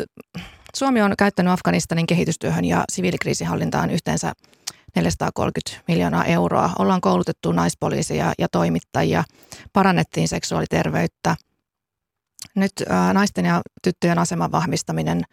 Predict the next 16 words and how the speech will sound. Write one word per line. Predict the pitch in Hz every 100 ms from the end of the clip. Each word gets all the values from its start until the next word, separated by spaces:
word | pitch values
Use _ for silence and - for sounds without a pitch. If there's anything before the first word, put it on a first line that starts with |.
| _ _ _ -
on | 196
ollut | 185 180 -
se | 165 170 -
kärki, | 185 175 170 170 160 -
ainakin | 180 180 185
julkilausuttu | 180 - 151 175 175 - -
kärki | 170 151 - 165 - _
näissä, | 165 - - 170 - _ _ _ _ _ -
tässä | 165 - 175 - 180
Afganistanin | 170 - 170 - 165 170 170 -
läsnäolossa. | 175 165 165 165 165 170 - 175 - _ _ -
Ja | 196 196 - _ _ _ _
mä | 220 196
oon | 196 - -
vuosien | 233 202 170 170
ajan | 185 180 165